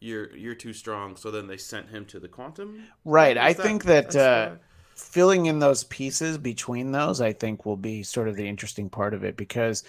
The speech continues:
Speaker 2: that's what he said he was doing. But I don't know that I believe Kang, you know, when
Speaker 1: Yeah.
Speaker 2: he talks to us. But you're right. Yeah, Loki definitely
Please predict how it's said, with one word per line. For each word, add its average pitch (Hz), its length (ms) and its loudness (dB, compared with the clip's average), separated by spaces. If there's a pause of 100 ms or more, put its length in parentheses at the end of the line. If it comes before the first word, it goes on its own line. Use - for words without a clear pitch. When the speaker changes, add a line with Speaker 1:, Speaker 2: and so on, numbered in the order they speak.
(300)
Speaker 2:
that's 151 260 4
what 139 120 0
he 120 160 -6
said 151 340 6
he 123 140 -6
was 104 180 -8
doing. 104 320 -8 (480)
But 120 380 2 (580)
I 165 160 6
don't 156 160 4
know 135 140 4
that 127 120 2
I 117 120 4
believe 117 400 -6
Kang, 95 420 -8 (180)
you 107 140 -6
know, 92 80 -8 (480)
when 104 80 -4
Speaker 1:
Yeah. 101 60 -4
Speaker 2:
he 101 60 -6
talks 120 340 0
to 110 180 -2
us. 85 200 -6
But 127 260 2
you're 139 100 2
right. 131 400 6 (240)
Yeah, 120 160 2
Loki 139 360 2
definitely 123 520 0